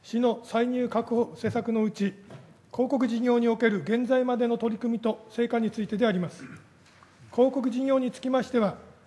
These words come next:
あ-、新たな財源確保とともに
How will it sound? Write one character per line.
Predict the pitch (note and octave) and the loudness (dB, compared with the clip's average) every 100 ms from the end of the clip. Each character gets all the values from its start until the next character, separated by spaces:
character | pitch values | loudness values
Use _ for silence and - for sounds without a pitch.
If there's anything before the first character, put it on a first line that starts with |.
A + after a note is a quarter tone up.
| _ _ | _ _
あ-、 | G3+ B3 B3 - - | -2 0 -2 -8 -2
新 | A#3 C#4 | 2 2
た | B3+ | 2
な | A#3 | 2
財 | G3+ A#3+ | 2 0
源 | C4 B3+ | 0 -2
確 | G#3+ A#3 | -2 -4
保 | B3 | -4
と | G#3+ | -2
と | B3 | 0
も | B3 | 2
に | F#3 | 0